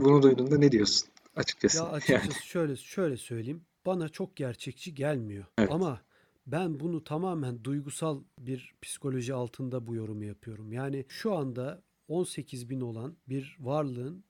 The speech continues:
Speaker 2: yüz bin, yüz elli bin, üç yüz bin olacağı, bir sene özellikle bir de bir
Speaker 1: Hı hı.
Speaker 2: sene içinde
Speaker 1: Bir sene,
Speaker 2: olabileceği.
Speaker 1: evet.
Speaker 2: Yani seninle diğer konularda mutabıkım. Yani altın konusunda da sen geçen hafta da söylemiştin. Yani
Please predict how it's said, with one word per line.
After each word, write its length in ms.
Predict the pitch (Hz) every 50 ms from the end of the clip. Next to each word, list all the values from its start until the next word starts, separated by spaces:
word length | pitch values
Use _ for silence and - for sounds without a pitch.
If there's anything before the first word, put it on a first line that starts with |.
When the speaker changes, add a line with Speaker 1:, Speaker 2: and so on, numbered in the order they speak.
| _ _
Speaker 2:
yüz 320 | 135 165 214 196 160 143
bin, 280 | 131 120 117 147 160 - _ _ _ _ -
yüz 200 | 143 160 165 165
elli 320 | 175 175 180 185 185 143
bin, 180 | 120 120 147 180 214
üç 320 | 190 202 196 - _ -
yüz 200 | 139 123 113 110
bin 280 | 120 120 156 175 - _ _ _ _ _
olacağı, 600 | 160 160 165 170 151 123 127 123 120 120 117 120
bir 120 | 165 208
sene 320 | 196 - - 160 156 147 135
özellikle 640 | 127 120 113 123 131 135 147 151 - - 135 113
bir 80 | 120 110
de 140 | 120 101 104
bir 60 | 117
Speaker 1:
Hı 40 | 113
hı. 40 |
Speaker 2:
sene 240 | 104 117 131 156 123
içinde 260 | 117 - - - 131
Speaker 1:
Bir 60 | 110 98
sene, 180 | - 113 107
Speaker 2:
olabileceği. 580 | 95 90 - - 95 98 95 - 127 131 160 196
Speaker 1:
evet. 100 | 233 - _ _
Speaker 2:
Yani 400 | 135 135 151 156 160 165 156 156 - - - _ _ _ -
seninle 440 | - - 170 175 185 190 190 185 180 - _ _
diğer 220 | 190 185 180 170
konularda 520 | - - 190 190 196 190 185 185 180 170 185
mutabıkım. 680 | 185 180 170 - 185 185 180 175 180 - 156 143 147 - _ _ _ _
Yani 260 | 147 147 147 147 147
altın 440 | 151 147 139 147 139 - - 165 156
konusunda 600 | - - 151 143 139 - - - 156 143 147 139
da 100 | 143 135
sen 240 | 123 - 151 139 143
geçen 260 | 139 139 - - 151
hafta 300 | 143 139 131 - 156 135
da 60 | 127
söylemiştin. 680 | 123 - - 143 147 165 170 160 127 - - - 151 143
Yani 340 | 143 147 139 135 131 123